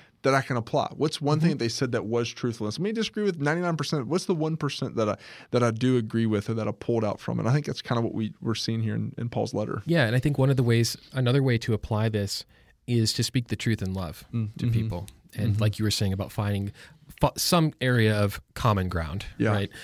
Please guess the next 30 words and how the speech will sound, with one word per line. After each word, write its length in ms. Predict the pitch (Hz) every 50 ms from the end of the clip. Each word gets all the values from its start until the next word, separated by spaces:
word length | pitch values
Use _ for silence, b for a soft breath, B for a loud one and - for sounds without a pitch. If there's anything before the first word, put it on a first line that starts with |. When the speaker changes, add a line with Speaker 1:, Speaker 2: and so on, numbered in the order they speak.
| B B
Speaker 2:
Especially 380 | - - 117 113 - 120 110 104
when 180 | 98 104 101
you're, 240 | 101 98 95 98 - - _ -
you 80 | - 101
know, 100 | 98 92
talking 360 | - - 104 101 - - 101
to 60 | 95 -
people 480 | - 101 92 - 104 98 95 95 - - _ _ _ _ -
in 140 | 127 123
a 40 | 113
way 240 | 107 110 107 107 107
that 300 | 101 104 101 98 - B B B B B B B B -
our 100 | 107 95
culture 360 | - - 107 98 - 107 98
might 240 | 98 95 92 98 - _ _
find 300 | - - 104 90 92 90
offensive, 500 | 92 - - 110 95 92 - 90 90 95
which 320 | 98 92 - - - - - _ _ _ _ -
unfortunately 540 | 101 98 - - 120 104 - - 101 107 104
a 60 | 101
lot 220 | 101 107 104 107 104
of 180 | 101 101 - B B B B B B
Christian 340 | - 147 120 - 123 113 101
beliefs 260 | 107 101 98 - -
are 60 | 95
considered 380 | - 101 92 101 104 98 92 92
offensive 420 | 92 - - 90 90 - 113 101 -
<laughs> 160 | - - -
Speaker 1:
Yeah. 60 | 113
Speaker 2:
nowadays, 520 | 113 123 117 107 98 92 95 95 95 -